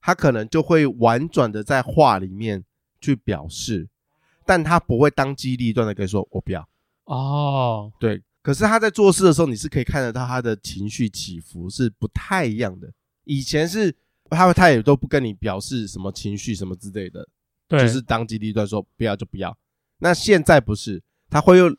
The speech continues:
Speaker 1: 软化，他会转另外一个方式去解决，去表达他的不满，去表达他的不舒服。
Speaker 2: 可这样子是好吗？这开始拐弯抹角了。
Speaker 1: 你要说拐弯抹角也好，可是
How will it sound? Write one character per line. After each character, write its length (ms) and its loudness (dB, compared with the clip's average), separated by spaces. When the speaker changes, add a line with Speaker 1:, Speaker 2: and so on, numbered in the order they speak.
Speaker 1:
软 340 4
化， 300 6
他 140 -4
会 160 4
转 280 -2
另 240 0
外 120 2
一 60 -4
个 100 -6
方 300 -2
式 180 -8
去 200 -10
解 280 -14
决， 200 -20
去 100 0
表 300 4
达 200 0
他 160 0
的 160 0
不 200 0
满， 360 -8
去 140 -4
表 260 -2
达 220 -4
他 220 -2
的 440 -4
不 120 8
舒 300 0
服。 240 -20
Speaker 2:
可 140 2
这 100 2
样 80 0
子 80 -6
是 80 0
好 180 4
吗？ 180 -2
这 160 -4
开 180 -4
始 100 -2
拐 180 0
弯 200 2
抹 220 0
角 260 -6
了。 220 -16
Speaker 1:
你 140 -4
要 120 4
说 160 0
拐 180 4
弯 200 8
抹 180 2
角 220 -2
也 180 -6
好， 240 -2
可 100 -6
是 340 -6